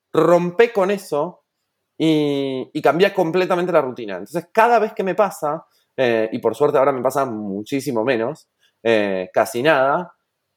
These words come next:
lo que hago es, me voy de la reunión, pido disculpas, eh, me voy de la reunión, mi equipo sabe que, que, que yo hago esto,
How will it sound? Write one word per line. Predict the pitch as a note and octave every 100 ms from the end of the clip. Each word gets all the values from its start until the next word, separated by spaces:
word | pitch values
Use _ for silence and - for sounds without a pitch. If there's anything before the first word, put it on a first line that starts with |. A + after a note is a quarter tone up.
| _ _ _ _ -
lo | D3 D#3
que | D#3 G3
hago | G#3 G#3+ A3 -
es, | F#3 G3+ - _ _ _ _ C3
me | C#3 D3+ D#3
voy | D#3 G3+ G#3+
de | G3+
la | D#3
reunión, | D#3+ F#3 D#3+ D#3+ _
pido | F#3 G3+ F#3
disculpas, | D3+ - G#3+ B2 A2 A#2 D#3 _ _ _ _ _ -
eh, | B2+ A#2+ A#2 A#2 A2+ A#2+ A#2+ _ _ -
me | B2 B2+
voy | F3 G#3
de | F3+
la | D3+
reunión, | E3 G#3 G3
mi | A#2+
equipo | C#3 D3+
sabe | D3+ G#3 F3+ D#3 E3 -
que, | A2+ A2+ G#2+
que, | F#2+ G2 _
que | G2
yo | G2 C3
hago | C#3+
esto, | D#3+ D#3+ F3+ G3 G3